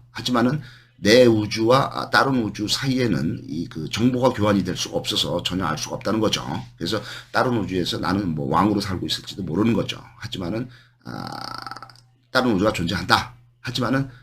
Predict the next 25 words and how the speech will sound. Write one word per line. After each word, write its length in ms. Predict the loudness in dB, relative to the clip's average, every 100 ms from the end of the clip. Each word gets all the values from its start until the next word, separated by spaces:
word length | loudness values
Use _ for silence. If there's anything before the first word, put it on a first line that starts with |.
| _
그 240 | 0 0 4
다른 240 | 2 2
우주와 300 | 0 0 -2
나, 280 | 0 0 -2
아, 240 | -4 -8 -6
우리의 640 | -4 -2 2 2 4 2 2
우주와는 640 | 0 0 2 0 -2 -6
어떤 340 | -6 -8 -4 -4
그 160 | -4 -4
정보 280 | -2 0
소통 280 | -2 -6 -6
채널이 340 | -4 -2 -4 -4
전혀 240 | -4 -4
없기 240 | -4 -6
때문에, 460 | -4 -2 -2 -4 -8 -14 -20 _ -16
아, 100 | -10
전혀 480 | -6 -4 -4 -4 -6 -6
정보가 600 | -4 -2 -2 0 -2 -2
교환이 300 | -4 -4 -4
되지 200 | -6 -4
않는다. 320 | -4 -4 -6
이렇게 180 | -8 -6
돼 80 |
있습니다. 260 | -6 -4 -6
그래서 280 | -4 -4